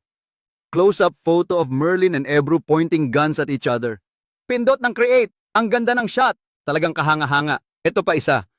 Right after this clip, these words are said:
Medium shot of Merlin making an elixir. Merlin making. At si Ebru ay pumapasok habang sumasabog ang elixir. Parang gumagawa na tayo ng storyline. Ang kailangan lang ay banggitin ang pangalan ng mga tauhan.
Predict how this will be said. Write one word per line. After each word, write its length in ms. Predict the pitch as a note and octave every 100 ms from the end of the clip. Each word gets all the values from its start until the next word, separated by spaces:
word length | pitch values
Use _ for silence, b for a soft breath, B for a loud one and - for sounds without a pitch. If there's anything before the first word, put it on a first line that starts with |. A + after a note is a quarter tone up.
| _ -
Medium 400 | D3+ E3+ E3+ D3
shot 320 | D#3+ D3 D3
of 160 | A2
Merlin 400 | B2+ C#3 C#3 C3+
making 320 | B2+ C3+ C3+ B2
an 80 |
elixir. 560 | A#2+ A#2 A2+ - G#2 - _ _ _ _ _ _ A2
Merlin 400 | B2+ D3 C#3+ C3
making. 480 | C3 C3 A#2+ F#2+ - _ _ _ _ _ _
At 240 | D#3+ E3
si 80 | F#3
Ebru 320 | F3+ D#3+ E3
ay 160 | E3 D#3
pumapasok 560 | D#3 D#3 D#3 D3 D#3 -
habang 240 | D3 D3
sumasabog 560 | D3 C3+ C3+ B2+ C3 C3
ang 80 |
elixir. 480 | C3+ B2+ - - A2+ G#2+ _ _ _ _ -
Parang 240 | F3+ G#3
gumagawa 480 | F3 F3 E3+ D#3+ E3
na 80 | D#3+
tayo 240 | C#3+ C#3+
ng 160 | C#3+ C#3
storyline. 640 | - B2+ B2+ B2 B2+ F#2+ - _ _ _
Ang 160 | C3 C3
kailangan 400 | C3+ C#3+ D3+ D3+
lang 240 | D3+ E3
ay 80 | C3+
banggitin 480 | B2+ B2+ C3+ D#3 D3+
ang 80 | B2+
pangalan 400 | B2+ C3 C#3 C#3
ng 80 |
mga 240 | B2+ A#2+ A2
tauhan. 400 | A2+ A2 F#2+